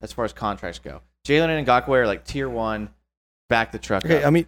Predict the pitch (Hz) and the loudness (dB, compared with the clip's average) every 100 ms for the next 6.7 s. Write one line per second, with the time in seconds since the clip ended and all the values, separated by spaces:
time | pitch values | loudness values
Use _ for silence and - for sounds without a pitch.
0 | _ - 123 131 131 117 - 131 120 - | _ 0 0 0 -2 -4 -4 -6 -6 -6
1 | 131 117 113 101 107 120 107 85 85 92 | -6 -4 -4 -4 -2 -2 0 -2 -6 -6
2 | 117 110 104 101 95 113 120 - 117 101 | -4 -2 -2 -6 -4 -2 -2 -6 -8 -6
3 | 101 - 95 92 92 87 - 92 87 - | -8 -10 -8 -8 -10 -10 -10 -12 -4 0
4 | - 202 156 120 123 117 98 - 101 - | 2 4 4 6 6 6 4 4 2 4
5 | 92 101 120 113 127 147 170 127 131 123 | 2 4 4 4 2 2 4 6 6 4
6 | 117 101 85 107 104 87 | 4 2 2 4 4 0